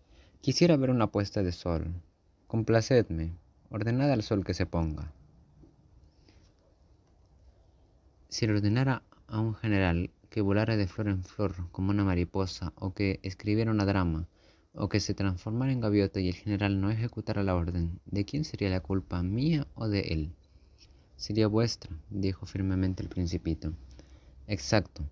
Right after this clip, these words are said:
hay que exigirle a cada uno aquello que es capaz de hacer o de dar", replicó el rey. "La autoridad debe basarse sobre la razón. Si tú ordenas a tu pueblo que se arroje al mar, él hará la revolución.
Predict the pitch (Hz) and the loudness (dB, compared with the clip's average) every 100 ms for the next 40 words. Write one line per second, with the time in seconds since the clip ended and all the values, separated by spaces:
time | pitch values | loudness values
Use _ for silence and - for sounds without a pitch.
0 | - - - - 101 101 - 98 92 101 | -12 -20 -10 0 2 2 0 0 2 6
1 | 95 98 98 95 98 123 131 117 113 117 | 4 4 2 4 2 2 0 0 -2 -2
2 | 104 - - 104 101 101 - 120 131 101 | -4 -4 -4 -4 -2 -4 -2 0 2 4
3 | 80 80 - _ _ _ 90 - - - | 4 2 -6 _ _ _ -16 -16 -18 -8
4 | 90 - 87 98 87 - 71 82 - _ | -4 -2 0 0 0 0 -4 -6 -14 _
5 | _ - - - - 113 117 120 120 123 | _ -20 -20 -20 -4 -2 2 4 4 2
6 | 127 135 117 - 113 113 - 117 98 90 | 4 4 4 0 -4 -4 -8 -4 0 0
7 | 85 82 92 80 82 _ _ _ _ _ | -2 -2 -2 -2 -6 _ _ _ _ _
8 | _ - 123 147 143 139 123 - 104 113 | _ -6 2 4 6 4 2 -4 -4 2
9 | 110 95 - 95 101 104 92 92 87 92 | 4 2 -2 -4 0 0 0 0 2 2
10 | 117 - _ _ 123 143 117 117 123 117 | 0 -12 _ _ 0 2 6 6 6 4
11 | 107 95 90 87 - 117 98 76 | 2 2 0 -2 -2 -4 -4 -6